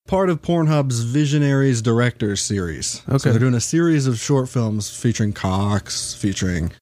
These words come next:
Speaker 1: pussy holes.
Speaker 2: Right. Titty balls.
Speaker 1: Rectum.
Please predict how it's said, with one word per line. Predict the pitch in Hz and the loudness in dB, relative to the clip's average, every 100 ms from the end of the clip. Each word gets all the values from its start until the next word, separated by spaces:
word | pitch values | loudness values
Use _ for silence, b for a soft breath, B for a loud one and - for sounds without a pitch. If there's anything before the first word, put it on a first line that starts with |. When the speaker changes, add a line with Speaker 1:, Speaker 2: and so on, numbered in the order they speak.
| _ _ _ - | _ _ _ 0
Speaker 1:
pussy | 139 117 123 | 2 2 2
holes. | 110 113 110 107 110 104 104 | 2 2 2 0 0 -2 -4
Speaker 2:
Right. | - 120 107 - _ _ _ _ - | -2 -2 -2 -4 _ _ _ _ -2
Titty | 147 131 | 2 2
balls. | 120 120 120 113 113 113 120 110 | 2 4 4 4 2 0 -2 -2
Speaker 1:
Rectum. | 107 104 - 110 110 107 107 107 | -2 -2 -2 -2 0 -2 -2 -4